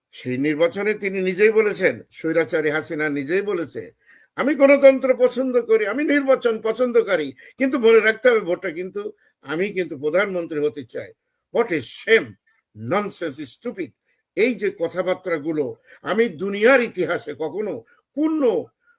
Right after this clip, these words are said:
মানে নির্লজ্জহীন ভাবে এভাবে কেউ কথা বলে না। তিনি দৌড় হয়েছেন,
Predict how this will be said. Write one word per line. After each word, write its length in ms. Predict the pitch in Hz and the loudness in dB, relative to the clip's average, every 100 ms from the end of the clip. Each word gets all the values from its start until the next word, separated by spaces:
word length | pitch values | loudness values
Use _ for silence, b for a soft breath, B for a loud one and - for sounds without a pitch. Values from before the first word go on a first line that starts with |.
| _ - | _ -6
মানে 220 | 180 208 | -2 -2
নির্লজ্জহীন 1000 | 180 190 196 269 220 190 214 147 117 120 | -2 -2 4 4 4 0 0 -2 -10 -12
ভাবে 360 | 120 113 123 - b b | -12 -12 -12 -14 b b
এভাবে 300 | 233 233 196 | 2 2 0
কেউ 160 | 147 160 | -2 -6
কথা 240 | 156 151 | -6 -6
বলে 260 | 139 135 135 | -8 -8 -8
না। 100 | 127 | -10
তিনি 220 | 120 180 | -10 -10
দৌড় 300 | 185 165 170 | -6 -4 0
হয়েছেন, 520 | 196 208 202 220 247 | 2 2 4 2 2